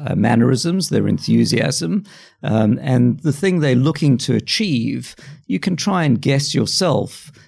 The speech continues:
how successful or not it might be. And I think things that I see as,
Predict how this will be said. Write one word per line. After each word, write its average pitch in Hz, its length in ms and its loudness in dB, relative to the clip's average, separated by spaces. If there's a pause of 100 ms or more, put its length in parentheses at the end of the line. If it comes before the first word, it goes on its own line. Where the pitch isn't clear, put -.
(140)
how 127 300 -2
successful 110 1040 0
or 117 180 0
not 107 480 0
it 139 160 -6
might 95 380 -2
be. 131 320 -6 (680)
And 123 140 0
I 131 60 4
think 170 440 -2 (140)
things 160 300 2
that 127 120 0
I 117 140 0
see 120 260 0
as, - 340 -4